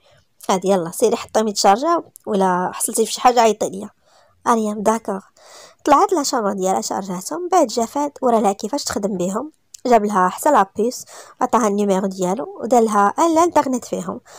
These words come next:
بقات جالسة كتشوف التليفون حتى كتدخل عند راسيل. اه، خالتو راسيل. راسيل، أريم،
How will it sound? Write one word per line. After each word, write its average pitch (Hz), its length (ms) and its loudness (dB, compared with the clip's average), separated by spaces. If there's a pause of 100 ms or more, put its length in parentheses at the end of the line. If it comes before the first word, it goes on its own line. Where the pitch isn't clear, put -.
(300)
بقات 349 160 4
جالسة 285 340 2
كتشوف - 680 -4
التليفون 214 540 -2
حتى - 200 -2
كتدخل 247 360 2
عند 247 160 2
راسيل. 196 520 2 (500)
اه، 339 300 2
خالتو 294 340 2
راسيل. 339 500 4 (560)
راسيل، 214 420 0 (560)
أريم، 220 560 2